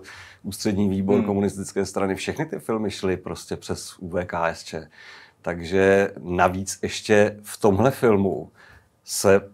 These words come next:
Speaker 1: jakoby volně jezdilo do Vídně, že jo?
Speaker 2: Hmm.
Speaker 1: Takže já si nemyslím, že, mm,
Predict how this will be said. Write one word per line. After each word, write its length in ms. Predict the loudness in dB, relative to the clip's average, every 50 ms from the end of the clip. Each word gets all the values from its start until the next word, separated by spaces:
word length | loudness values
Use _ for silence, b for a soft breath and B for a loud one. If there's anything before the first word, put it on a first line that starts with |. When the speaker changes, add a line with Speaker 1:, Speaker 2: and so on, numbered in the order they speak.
| _
Speaker 1:
jakoby 500 | 2 2 2 2 4 2 4 6 6 6
volně 440 | 6 6 6 8 8 8 8 8 6
jezdilo 400 | 6 6 4 4 6 8 10 10
do 120 | 10 10 8
Vídně, 380 | 6 2 0 0 0 0 0
že 120 | 0 -2 -4
jo? 100 | -6 -8
Speaker 2:
Hmm. 100 | -12 -18 B B B B B B B B B _ _
Speaker 1:
Takže 720 | -2 0 0 0 -2 0 2 6 6 6 6 4 2 -2 -10 _ _ _ _ _ _ _ _ _ _ _ _ _ _ _ _ _ _ _ _ _ _ -4
já 180 | -2 -2 -2
si 260 | -2 -4 -4 -2 0 0
nemyslím, 680 | 0 0 0 -4 -2 0 2 2 2 2 0 0 0
že, 520 | 0 0 2 2 4 4 4 2 2 0 -2
mm, 640 | -4 -6 -10 -10 -6 -6 -4 -2 -2 -2 -2 -4